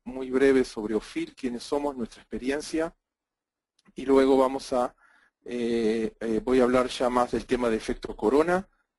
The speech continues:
eh, y un comparativo también entre lo que es el efecto corona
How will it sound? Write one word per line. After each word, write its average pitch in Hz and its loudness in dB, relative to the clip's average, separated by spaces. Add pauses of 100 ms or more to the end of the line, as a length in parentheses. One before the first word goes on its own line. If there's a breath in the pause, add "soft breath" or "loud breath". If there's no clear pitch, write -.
(140)
eh, 113 0
y 165 -2
un 151 -2
comparativo 127 2
también 165 2
entre 135 -8
lo 117 0
que - -8
es - -4
el 120 -2
efecto 127 -2
corona 127 0